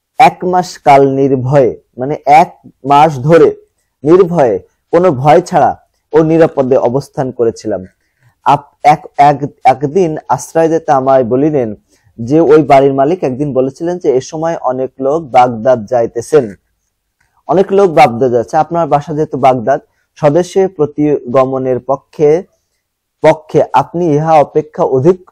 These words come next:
সুবিধার সময় পাইবেন না। মানে বাগদাদ চলে যাওয়ার এই সময় এটাই হচ্ছে উপযুক্ত সময়, এই সময় ছাড়া আর কোনো সময় আপনি পাবেন না। আমি সম্মত হইলাম, আমি রাজি হলাম। আমার সঙ্গে কিছুমাত্র অর্থ ছিল না, আমার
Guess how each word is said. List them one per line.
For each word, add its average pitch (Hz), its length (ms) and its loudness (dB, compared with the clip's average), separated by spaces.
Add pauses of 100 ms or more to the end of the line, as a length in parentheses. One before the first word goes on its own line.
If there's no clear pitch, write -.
সুবিধার 143 460 0
সময় 165 460 -8
পাইবেন 123 360 2
না। 110 200 -10
মানে 160 380 -2 (400)
বাগদাদ 151 460 2 (100)
চলে 151 220 2
যাওয়ার 139 260 2 (160)
এই 147 160 0
সময় 180 400 -8
এটাই 180 320 0
হচ্ছে 165 300 -10
উপযুক্ত 139 520 -6
সময়, 139 460 -4
এই 151 120 0
সময় 165 280 -8
ছাড়া 196 220 -4
আর 139 160 2
কোনো 151 180 -14
সময় 165 240 -8
আপনি 175 260 -4
পাবেন 139 320 0
না। 120 180 -8 (420)
আমি 151 400 0
সম্মত 170 540 -6
হইলাম, 131 420 -2
আমি 143 180 -6
রাজি 135 340 0
হলাম। 120 320 -4
আমার 135 220 -4
সঙ্গে 175 320 -8
কিছুমাত্র 165 600 -8
অর্থ 143 460 -4
ছিল 143 320 -4 (520)
না, 104 340 -8 (300)
আমার 160 300 0